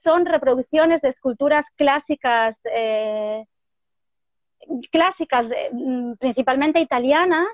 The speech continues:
eh, por ejemplo, el David de Miguel Ángel, por, para que, un poco para que nos ubiquemos,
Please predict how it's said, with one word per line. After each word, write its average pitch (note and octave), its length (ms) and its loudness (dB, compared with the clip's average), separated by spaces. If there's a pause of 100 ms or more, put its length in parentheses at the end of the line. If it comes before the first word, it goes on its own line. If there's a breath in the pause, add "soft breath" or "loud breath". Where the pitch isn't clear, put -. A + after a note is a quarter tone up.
(180)
eh, B3 120 -4
por G#3+ 100 2
ejemplo, B3+ 260 0
el A#3+ 80 2
David A#3 200 2
de A#3 120 2
Miguel G#3+ 240 -2
Ángel, E4+ 400 0
por, A#3+ 140 -2 (180)
para G#3+ 180 -2
que, A#3 120 -2
un A3+ 120 -4
poco A#3+ 180 2
para A3 200 2
que A#3 80 -4
nos A#3 180 -8
ubiquemos, C#4+ 720 0